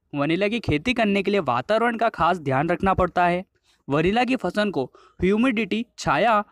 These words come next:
और मध्यम तापमान की जरूरत होती है। इसके लिए शेड हाउस बनाकर फव्वारा विधि से इसके अनुरूप वातावरण को तैयार किया जाता है। पच्चीस से पैंतीस सेंटीग्रेड तक का तापमान वनीला की पैदावार करने के लिए सबसे अच्छा माना जाता है।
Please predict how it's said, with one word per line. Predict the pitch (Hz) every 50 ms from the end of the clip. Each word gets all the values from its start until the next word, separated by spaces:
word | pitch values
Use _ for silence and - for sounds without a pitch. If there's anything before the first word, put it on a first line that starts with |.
| _ _ _ -
और | 175 196 196
मध्यम | 175 151 143 143 139 - 226 240 233
तापमान | - 165 147 - - 151 151 165 160
की | 196 233 208
जरूरत | 175 160 156 151 156 160 - 151
होती | 143 135 - 139 127
है। | 123 123 123 - - _ _ _ _ -
इसके | 151 143 - - 262
लिए | 262 240 247 -
शेड | - - 165 185 202 190
हाउस | 190 208 214 190
बनाकर | 170 156 160 151 156 - 196 226 - _ _ -
फव्वारा | - 180 160 156 190 214 247 262
विधि | 220 214 190 160 185
से | 180 - 202
इसके | 180 - - 226
अनुरूप | 208 147 147 156 185 254 247 -
वातावरण | 127 123 135 - 165 156 151 156 165 175
को | 226 247
तैयार | 262 - 156 143 143 147 156 160
किया | 139 151 139 143
जाता | 135 143 123 - 139 127
है। | 123 123 120 123 _ - - - - _ - - -
पच्चीस | 165 156 _ - 262 269 -
से | - 285
पैंतीस | 269 - 170 165 - 240 240
सेंटीग्रेड | - 208 185 180 165 202 180 160 143 123 120 _ _ _ _ _ _ -
तक | 208 190 -
का | - 226 220
तापमान | - - 135 135 135 - 175 175 156 135 139 - _ -
वनीला | 147 151 180 196 214 226
की | 220 - 226
पैदावार | - 160 147 160 165 180 202 196
करने | - 170 160 156 151
के | 143 185
लिए | 208 233
सबसे | - 139 - - - 208
अच्छा | 294 - - - - - 175
माना | 156 147 135 131 131 131
जाता | 131 127 127 - 135 123
है। | 123 127 123 120